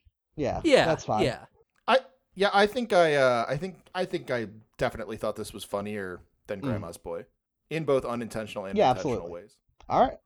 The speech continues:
Speaker 1: I think that's
Speaker 2: All right.
Speaker 1: fair. I think that's a, that's a list.
Speaker 3: Nice.
Speaker 2: All
Speaker 3: Excellent.
Speaker 2: right.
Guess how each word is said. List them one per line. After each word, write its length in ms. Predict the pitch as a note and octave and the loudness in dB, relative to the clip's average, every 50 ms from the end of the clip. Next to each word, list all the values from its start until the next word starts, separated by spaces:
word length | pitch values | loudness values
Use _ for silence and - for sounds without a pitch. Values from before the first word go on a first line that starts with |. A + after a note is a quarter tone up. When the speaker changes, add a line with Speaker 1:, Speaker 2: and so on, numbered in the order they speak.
| _ _ _ - | _ _ _ -4
Speaker 1:
I 120 | - D3+ D3+ | -2 -2 0
think 160 | F3+ E3+ D3+ | 0 0 2
that's 180 | C3 B2 A#2 A2 | 2 2 2 2
Speaker 2:
All 40 | D3 | 2
right. 200 | G#3 A#3+ A3 C3 | 2 2 2 0
Speaker 1:
fair. 20 | - - - | -4 -6 -10
I 120 | - B2 A#2 | -8 -6 -4
think 160 | C3 C3+ C3+ | -4 -2 0
that's 200 | C3+ C#3 - - | -2 -2 -2 -4
a, 60 | C3+ | -6
that's 240 | A2 B2+ B2+ - - | -2 -2 -4 -2 -2
a 60 | C#3 | -2
list. 380 | C#3 F3 F#3 - - - - _ _ _ _ _ _ - | 0 2 0 0 -2 -8 -20 _ _ _ _ _ _ -6
Speaker 3:
Nice. 320 | A2 D3+ F3+ - - - - _ - | -4 -4 -2 -4 -6 -12 -14 _ -4
Speaker 2:
All 100 | - C3 C3 | -2 0 2
Speaker 3:
Excellent. 200 | C#3 D#3+ G#3 A#3+ | 4 4 4 2
Speaker 2:
right. 120 | G#3+ - | 0 -2